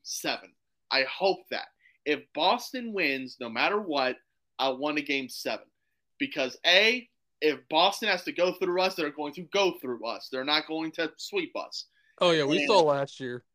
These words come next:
Speaker 1: Yeah, uh, yeah. Like, I want the same thing what we saw last year, and you and I were both having fun with each other during that time. I'm just like, "Yep, it's gonna happen. It's gonna happen." Uh, but I do believe Miami is a strong team. The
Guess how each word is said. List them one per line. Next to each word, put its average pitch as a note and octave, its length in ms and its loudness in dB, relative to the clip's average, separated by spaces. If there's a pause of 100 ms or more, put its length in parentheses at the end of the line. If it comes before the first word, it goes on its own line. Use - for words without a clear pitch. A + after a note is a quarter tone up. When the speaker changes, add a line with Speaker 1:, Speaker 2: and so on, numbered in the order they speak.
(140)
Speaker 1:
Yeah, E3+ 160 2 (240)
uh, F3 160 -2
yeah. E3 160 2 (160)
Like, C#3+ 340 0
I E3+ 180 10
want G3+ 280 2
the F#3+ 60 -8
same F#3 320 2
thing F#3+ 220 2
what F3+ 140 0
we E3 120 0
saw E3+ 240 2
last D#3 440 0
year, A#2+ 280 -4 (340)
and C#3 240 -2
you D3 220 2
and C#3 80 -2
I C#3 140 4
were C#3 100 -4
both C3+ 320 0 (520)
having C#3+ 300 2
fun D#3+ 320 2
with B2+ 140 -8
each A#2+ 160 -12
other B2 340 -6 (400)
during C3+ 220 -2
that C#3 260 0
time. A2+ 160 -2
I'm B2+ 160 -6
just C#3 140 -8
like, B2+ 160 -2
"Yep, G3 220 4
it's C#3+ 120 -8
gonna E3 180 0
happen. E3 300 4
It's C3 160 -16
gonna D3 180 -4
happen." C#3 360 -4 (560)
Uh, C#3+ 320 2
but F3+ 100 4
I F3+ 80 4
do G#3+ 180 -2
believe G3+ 580 -4 (520)
Miami F3 480 2
is D#3 140 0
a C#3 80 -4
strong D#3+ 560 -2
team. G#3+ 320 -8
The C3+ 100 -6